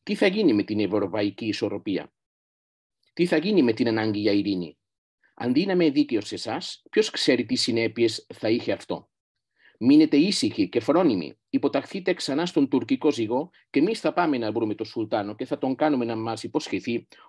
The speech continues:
ότι θα συμπεριφέρεται καλύτερα από εδώ και στο εξής.'" Και συνεχίζει λίγο πιο κάτω, Η Ελλάδα με μια στάση που αρμόζει στο ιστορικό της μεγαλείο, απάντησε στην υπέρογγη δύναμη των μεγάλων κρατών της Ευρώπης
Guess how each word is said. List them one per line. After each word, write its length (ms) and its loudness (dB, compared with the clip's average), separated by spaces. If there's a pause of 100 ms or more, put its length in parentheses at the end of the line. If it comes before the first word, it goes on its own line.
ότι 220 2
θα 140 0
συμπεριφέρεται 720 0
καλύτερα 600 -4
από 220 -4
εδώ 160 -2
και 100 -4
στο 140 -6
εξής.'" 500 -8 (720)
Και 100 -6
συνεχίζει 440 -2
λίγο 180 0
πιο 120 -2
κάτω, 340 0
Η 140 -2
Ελλάδα 540 0
με 160 -4
μια 240 0
στάση 580 -6 (840)
που 80 -4
αρμόζει 380 0
στο 160 -2
ιστορικό 380 -2
της 180 -8
μεγαλείο, 520 0 (280)
απάντησε 680 -2
στην 320 -6 (180)
υπέρογγη 540 2
δύναμη 380 -2
των 140 -4
μεγάλων 540 -4
κρατών 280 -4
της 140 -8
Ευρώπης 640 -4